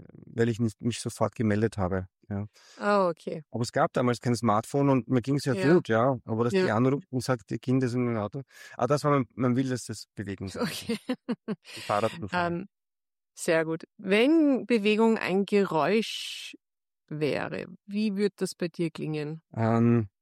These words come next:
Speaker 1: ja, diese Frage kenn ich von deinen anderen Se-, äh, Sendungen, ein
Speaker 2: <laughs>
Speaker 1: Geräusch. Ähm, ich denke, ein, ein, ein, ähm, ein,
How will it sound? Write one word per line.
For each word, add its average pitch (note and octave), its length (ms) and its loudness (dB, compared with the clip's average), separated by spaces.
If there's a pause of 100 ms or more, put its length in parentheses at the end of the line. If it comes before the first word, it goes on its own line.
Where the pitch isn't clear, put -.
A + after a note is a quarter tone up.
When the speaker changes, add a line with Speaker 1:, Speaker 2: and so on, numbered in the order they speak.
(260)
Speaker 1:
ja, B2+ 220 2
diese B2 200 -2
Frage B2+ 240 0
kenn - 240 0
ich E3 120 2
von C#3 140 0
deinen B2+ 200 4
anderen B2 380 4
Se-, B2 220 -2
äh, A2 500 4
Sendungen, A#2+ 600 0
ein A2 360 -2
Speaker 2:
<laughs> - 40 -20
Speaker 1:
Geräusch. A#2 560 0 (680)
Ähm, G#2 760 2 (1900)
ich - 300 -14 (200)
denke, C#3+ 920 2 (440)
ein, B2 280 0
ein, A2 240 -2
ein, G#2 400 -4 (440)
ähm, F#2+ 480 -6 (320)
ein, G2 360 -8